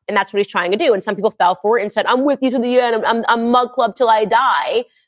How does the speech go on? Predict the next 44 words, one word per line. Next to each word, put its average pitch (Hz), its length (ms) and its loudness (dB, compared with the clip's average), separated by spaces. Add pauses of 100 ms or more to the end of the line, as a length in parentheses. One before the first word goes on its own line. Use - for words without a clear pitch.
(160)
and 277 140 0
didn't 285 220 0
understand 247 800 0 (180)
that 233 140 2
really 311 180 2
nothing 247 600 0
happened 262 560 -2
here 220 240 0
other 226 180 2
than 220 240 -2
nobody 269 400 0
wanted 233 300 -2
to 226 80 -8 (160)
pay 247 320 0
Steven 233 320 -4
Crowder 196 340 0
one 190 160 -2
hundred 214 320 -4
and 202 100 -6
twenty 175 280 -6
million 175 240 -2
dollars. 202 480 0 (240)
So 226 160 0
he 220 80 -4
turned 294 340 0
to 247 80 -2
his 220 180 -4
viewers, 285 500 0
who 254 100 -4
he 254 80 -4
thinks 247 240 -6
are 269 80 -2
stupid, 349 800 0 (380)
stupid 302 200 0
enough 269 160 2
at - 40 -12
least 254 120 -4
not 226 80 -4
to 240 60 -6
understand 208 220 -2
how - 40 -2
business 170 180 -4
negotiations 160 480 -4
work, 247 300 0